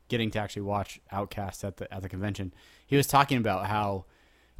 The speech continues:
you know, The Walking Dead, yeah, that's, that's a type of horror that's, that's scary or whatever, but zombies, you're kinda like, "Okay, that's, that's not really real. That's not really something that, uh, feels like that could happen." But especially for really religious people, when you talk about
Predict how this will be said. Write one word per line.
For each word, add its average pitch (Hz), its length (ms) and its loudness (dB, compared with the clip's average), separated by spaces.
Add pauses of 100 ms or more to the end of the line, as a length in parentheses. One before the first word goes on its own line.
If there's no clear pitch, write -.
(100)
you 120 120 0
know, 123 120 4
The 120 80 4
Walking 139 360 6
Dead, 123 300 8
yeah, 120 220 6
that's, 117 220 -2
that's 127 180 2
a 113 60 2
type 117 320 2
of 113 120 -10
horror 117 300 -2
that's, 101 200 -8
that's - 280 -8
scary 110 440 0
or 107 100 0
whatever, 107 340 -2
but 101 340 -2 (340)
zombies, 123 560 4
you're 113 80 -4
kinda 113 240 -4
like, 101 160 -6
"Okay, 107 240 -4
that's, 101 400 -4 (100)
that's - 160 -10
not 127 220 -2
really 101 500 -2
real. 95 400 -4
That's 95 200 -8
not 98 140 -6
really 95 160 -6
something 92 440 -8
that, 87 180 -10 (640)
uh, 90 420 -8
feels 104 760 -4
like 92 120 -6
that 87 140 -8
could - 100 -14
happen." 117 500 -4 (340)
But 117 160 2
especially 151 420 2
for 113 140 -6
really 104 220 -2
religious 120 400 0
people, 98 520 -4 (360)
when 107 100 -6
you 110 80 -2
talk 113 240 2
about 98 420 -2